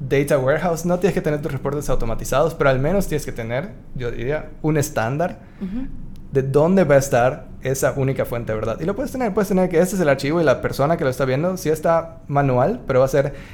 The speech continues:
Speaker 1: el archivo que es la fuente de verdad, es el archivo que sube Ale los lunes tal día. Y lo pone en esta carpeta compartida que está protegida con este password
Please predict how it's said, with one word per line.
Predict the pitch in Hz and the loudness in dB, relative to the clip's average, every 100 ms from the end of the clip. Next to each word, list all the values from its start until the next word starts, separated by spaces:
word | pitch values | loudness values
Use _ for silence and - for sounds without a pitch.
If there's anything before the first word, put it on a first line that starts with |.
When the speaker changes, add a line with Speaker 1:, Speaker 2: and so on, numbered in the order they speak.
| - - | -10 -2
Speaker 1:
el | 123 | 0
archivo | 120 139 190 | 2 2 2
que | 196 | 2
es | 165 | 2
la | 160 113 | 2 2
fuente | - - 127 165 | 0 -2 0 2
de | |
verdad, | 113 104 120 185 - | 2 2 2 0 -2
es | 127 | -4
el | 139 | -2
archivo | 117 - 123 156 160 | -2 -2 -2 0 0
que | 131 113 110 110 - - - - - | 0 0 0 -2 -8 -18 -20 -20 -20
sube | - - 127 127 123 123 - - - | -16 -6 0 2 2 0 -12 -20 -12
Ale | - 107 131 208 - - - - - - - | -4 -2 0 -2 -6 -18 -18 -16 -14 -14 -6
los | 127 123 | -4 0
lunes | 135 135 123 117 - - - - - | 2 2 2 -2 -6 -14 -16 -12 -8
tal | - 117 | -4 -2
día. | 110 107 113 - | -4 -6 -8 -10
Y | 143 | -4
lo | 123 | -2
pone | 139 139 | 2 2
en | 123 | 2
esta | 139 143 | 2 0
carpeta | 120 - 139 - | 0 0 0 -2
compartida | 110 - - 202 220 | -4 -4 -2 2 2
que | 208 | 0
está | 117 139 131 131 | 0 6 6 6
protegida | 131 117 110 135 135 | 0 -4 0 2 2
con | 120 117 | 0 -6
este | 113 | -8
password | - 185 214 233 214 | 0 0 0 0 -2